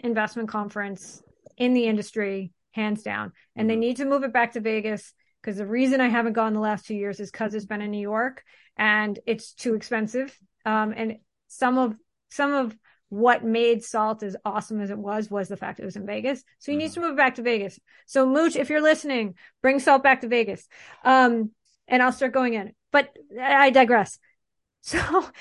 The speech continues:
Speaker 1: the last time I went, Journey, so on the Thursday night of Salt, they always have a major music, um, industry band or, uh, person, uh, perform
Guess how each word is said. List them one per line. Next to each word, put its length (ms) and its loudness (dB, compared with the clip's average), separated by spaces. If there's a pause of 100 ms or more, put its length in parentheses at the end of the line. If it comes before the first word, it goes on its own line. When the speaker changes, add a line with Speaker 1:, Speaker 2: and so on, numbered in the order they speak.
(140)
Speaker 1:
the 120 2
last 360 6
time 220 4
I 100 4
went, 420 0 (140)
Journey, 720 0 (200)
so 240 4 (140)
on 420 0
the 120 0
Thursday 380 -2
night 160 0
of 80 -4
Salt, 260 2
they 120 0
always 200 -2
have 180 -2
a 200 -2
major 360 0
music, 480 -4 (380)
um, 480 -2
industry 720 -4
band 580 -8
or, 320 -6 (220)
uh, 240 -10 (160)
person, 580 -4
uh, 280 -2
perform 500 -6